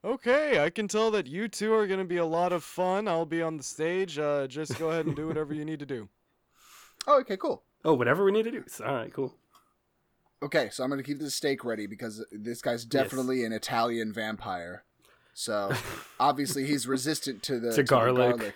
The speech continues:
Speaker 2: 'cause he's
Speaker 3: yeah.
Speaker 2: built up an immunity. So
Speaker 3: Of course, everyone knows.
Speaker 2: we're gonna, we're gonna have to, we're, we're gonna have to steak him if it comes to it. But until then,
Speaker 3: Yeah, yeah.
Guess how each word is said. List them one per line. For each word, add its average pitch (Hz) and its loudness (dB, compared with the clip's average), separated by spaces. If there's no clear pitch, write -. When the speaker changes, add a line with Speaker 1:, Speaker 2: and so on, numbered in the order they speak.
Speaker 2:
'cause 113 -2
he's 95 -2
Speaker 3:
yeah. - -8
Speaker 2:
built 139 0
up 127 -2
an 117 -6
immunity. 107 -6
So - -8
Speaker 3:
Of 104 -4
course, 107 -2
everyone 113 -6
knows. 101 -6
Speaker 2:
we're 117 -4
gonna, 120 -4
we're 113 -6
gonna 123 -4
have 117 -6
to, 107 -8
we're, 104 -10
we're 104 -10
gonna 101 -8
have 104 -10
to 101 -18
steak 95 -10
him 90 -14
if 87 -16
it 92 -18
comes - -12
to - -12
it. - -12
But - -6
until 349 -2
then, 98 0
Speaker 3:
Yeah, 98 -8
yeah. 92 -8